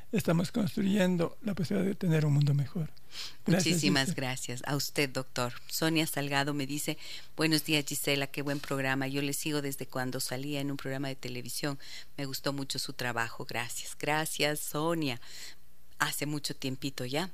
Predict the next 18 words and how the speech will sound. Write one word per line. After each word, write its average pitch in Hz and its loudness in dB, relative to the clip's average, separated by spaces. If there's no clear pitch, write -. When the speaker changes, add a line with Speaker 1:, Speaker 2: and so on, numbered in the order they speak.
Speaker 2:
hace - -4
algún 240 0
tiempito 131 -4
ya, 131 0
Speaker 1:
Mm. 160 -6
Speaker 2:
pero 131 0
así 139 -4
fue, 139 -2
y 139 -2
creo 143 0
que - -4
a 135 -6
través 131 -2
de 135 2
estos 135 0
espacios 151 0
de 139 -2
comunicación, 135 -2